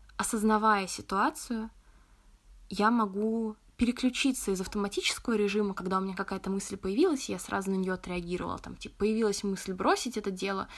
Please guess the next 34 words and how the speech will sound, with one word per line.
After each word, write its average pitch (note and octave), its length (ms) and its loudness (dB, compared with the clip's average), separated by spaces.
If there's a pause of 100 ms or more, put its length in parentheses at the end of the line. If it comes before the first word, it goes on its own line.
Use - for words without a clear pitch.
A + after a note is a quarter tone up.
(180)
я F#3+ 160 0
бросаю. E3+ 560 -2 (360)
Из G#3 100 -2
автоматического G#3+ 600 -2
режима C4+ 340 0
я B3 100 0
перехожу - 360 -8
в G3+ 40 -2
осознанный F#3+ 500 -4
режим. F#3 320 -6
Я A3 120 -6
понимаю, G3+ 380 -2
что - 260 -8 (380)
это A3+ 160 -4
дело D#4 260 4
для F#3+ 140 -2
меня G3 220 -2
ценно. F#3+ 680 -6
Я G#3 140 0
не A#3+ 140 4
знаю, G3+ 380 0
куда F#3 280 -6
оно F#3 120 -6
меня G3 240 -8
приведет. - 520 -14 (340)
Я D#4+ 80 2
не D4+ 100 4
знаю, C4 260 2
приведет A#3 440 0
ли A#3 60 0
оно A3 180 0
кого-то G3+ 400 -4
еще C4 280 0
куда-то. F#3+ 560 -6